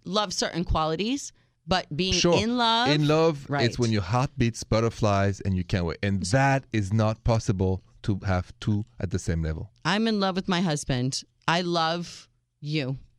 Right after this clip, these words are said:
Speaker 2: I
Speaker 1: for
Speaker 2: love you
Speaker 1: different
Speaker 2: too.
Speaker 1: reasons.
Speaker 2: Yeah, it's totally different.
Speaker 1: You know, I love Jill. I love my daughter. I love my mom. I love lamp. I love everything for different
Speaker 2: Well,
Speaker 1: reasons.
Speaker 2: please, please don't associate us with a lamp.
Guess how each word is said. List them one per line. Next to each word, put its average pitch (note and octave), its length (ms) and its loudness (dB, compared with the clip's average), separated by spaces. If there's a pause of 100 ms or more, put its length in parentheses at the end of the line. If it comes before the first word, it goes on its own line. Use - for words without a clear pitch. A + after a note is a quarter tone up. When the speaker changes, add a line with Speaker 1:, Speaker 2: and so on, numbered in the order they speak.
(320)
Speaker 2:
I - 60 -10
Speaker 1:
for F3+ 60 4
Speaker 2:
love - 80 4
you - 40 2
Speaker 1:
different F3 280 2
Speaker 2:
too. - 40 -8
Speaker 1:
reasons. D#3 420 0
Speaker 2:
Yeah, G3 80 4
it's D#3+ 140 -4
totally F#3+ 160 2
different. E3+ 300 -4
Speaker 1:
You G3+ 80 0
know, G3 120 0
I G3+ 140 -2
love F#3 240 -2
Jill. D3+ 380 0 (180)
I F3+ 60 2
love F3 180 0
my E3 140 -2
daughter. D3+ 480 0
I C#3+ 60 -2
love D#3 120 0
my D3+ 100 -2
mom. D3+ 440 0 (400)
I E3+ 100 2
love D#3 240 0
lamp. C#3+ 320 2 (260)
I F#3 80 4
love G3+ 200 0
everything F#3 400 0
for D#3+ 100 -2
different C#3+ 300 0
Speaker 2:
Well, C3 80 2
Speaker 1:
reasons. E3+ 320 4
Speaker 2:
please, - 60 -10
please D3+ 180 0
don't C#3 160 0
associate B2 400 0
us G#2+ 200 2
with G2 120 0
a F#2 60 4
lamp. F2 260 0